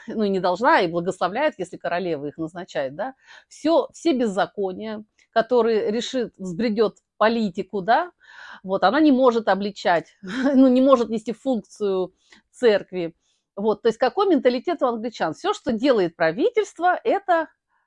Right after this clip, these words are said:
от Бога, да, потому что это Божий помазанник, Божий ставленник. И всё, что мы делаем, э, <laughs> всё, что делает наше правительство, это делает Бог. И вот, э, это, наверное,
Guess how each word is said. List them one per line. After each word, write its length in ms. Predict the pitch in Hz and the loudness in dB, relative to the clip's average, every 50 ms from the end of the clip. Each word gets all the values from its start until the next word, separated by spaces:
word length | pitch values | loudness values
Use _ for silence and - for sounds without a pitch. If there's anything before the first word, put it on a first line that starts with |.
| _ _ _ _ _ _ - - - | _ _ _ _ _ _ -20 -4 0
от 200 | - 240 233 202 | 2 2 2 2
Бога, 380 | 185 196 214 185 165 151 160 143 | 2 2 2 2 2 0 -2 -2
да, 160 | 160 202 262 | 0 0 0
потому 300 | - - 180 185 247 330 | 0 0 -2 0 -2 -4
что 240 | - - 226 196 - _ _ - | -4 -6 -8 -8 -8 _ _ -12
это 300 | 202 220 220 - - - | -12 -8 -6 -6 -6 -4
Божий 340 | 208 190 240 277 277 214 226 | -4 -4 -2 -2 0 -2 -2
помазанник, 600 | - 202 208 214 285 392 440 370 381 359 330 254 208 | 0 0 0 2 2 0 0 0 0 0 0 -2 -2
Божий 480 | 190 269 339 330 277 240 240 233 220 _ _ _ | -2 0 0 0 0 0 -2 -4 -6 _ _ _
ставленник. 640 | _ - - 254 208 175 156 160 160 156 156 147 _ - | _ -2 4 6 6 6 4 2 -4 -4 -6 -6 _ -12
И 160 | - - 226 | -12 -12 -10
всё, 160 | 220 - 330 | -6 -6 -4
что 140 | - - 247 | -2 -2 -2
мы 100 | 233 233 220 | -2 -2 -2
делаем, 520 | 220 311 415 415 415 415 381 370 359 330 _ _ _ _ _ - | -2 -2 -2 -2 0 -2 -2 -2 -4 -6 _ _ _ _ _ -20
э, 520 | - - - 202 202 202 196 202 208 208 214 226 - - - 277 269 | -12 -8 -4 -2 0 0 2 0 0 -2 -4 -8 -12 -8 -4 -4 -4
<laughs> 40 | - | -4
всё, 160 | - - 302 277 | -4 -6 -4 -4
что 120 | - 277 | -2 0
делает 180 | 233 247 233 226 | 0 0 0 0
наше 200 | 240 220 - 220 | -2 -6 -6 -6
правительство, 520 | - 247 277 392 480 480 - - - - 226 | -4 -4 -2 -2 -2 -2 -4 -8 -6 -4 -2
это 280 | 175 - 427 - 339 | -2 -2 -2 -2 -2
делает 480 | 240 202 220 294 302 277 262 240 214 175 | -2 -2 0 -2 0 0 -2 -4 -4 -6
Бог. 420 | 160 156 202 185 165 143 _ - _ - - - - - - _ - | -6 -2 -2 0 -2 -2 _ -12 _ -20 -20 -20 -20 -20 -20 _ -8
И 80 | 240 | -4
вот, 160 | 254 381 - - - | -2 -2 -2 -2 -4
э, 40 | 285 | -2
это, 600 | 233 233 226 226 220 220 - - 277 - - 240 | 0 2 2 2 2 0 0 0 0 -2 -2 -2
наверное, 640 | 220 214 214 254 311 302 277 262 247 233 226 - - | -2 -2 0 0 -2 -2 -2 -4 -4 -6 -8 -10 -14